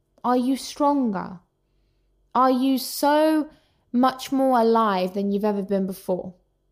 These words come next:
And if you had asked me that when I was my lightest, I would have turned around and been like, "I have never felt more shit in my life.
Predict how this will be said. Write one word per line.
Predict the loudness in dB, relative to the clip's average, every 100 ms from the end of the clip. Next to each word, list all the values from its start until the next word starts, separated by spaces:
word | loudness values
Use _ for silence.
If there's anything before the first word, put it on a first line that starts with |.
| _ _ _ -20 _ _ -2
And | 0 2 0 -2 -6 -6
if | -4 0
you | 0
had | 0 -2 -2
asked | -2 -2 -8 -6
me | -4 0
that | -2 -2 -4 -8 _ _ _ _ -2
when | 2
I | 2 2
was | 0 -2
my | -2 0
lightest, | 0 0 -2 -6 -4
I | -2
would | -2
have | -4
turned | -4 -2
around | -2
and | -2
been | -2
like, | -4 -4 -2
"I | -2
have | -2 -2
never | -2 -2
felt | -4 -4 -2
more | -4
shit | -4 -4 -4
in |
my | -4 -4
life. | -6 -10 -16 -20